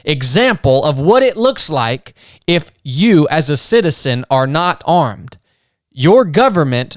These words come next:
will come and infringe upon your sovereign God-given rights.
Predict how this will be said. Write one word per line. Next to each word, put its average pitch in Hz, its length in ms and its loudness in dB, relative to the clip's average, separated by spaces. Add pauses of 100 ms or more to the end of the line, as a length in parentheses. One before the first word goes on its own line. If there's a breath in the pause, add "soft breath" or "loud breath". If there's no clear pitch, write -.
(140)
will 143 800 0 (440)
come 123 580 -2 (400 soft breath)
and 175 120 2
infringe 156 880 0
upon 170 720 0
your 156 540 2 (200 loud breath)
sovereign 185 1000 0
God-given 190 720 0
rights. - 560 -2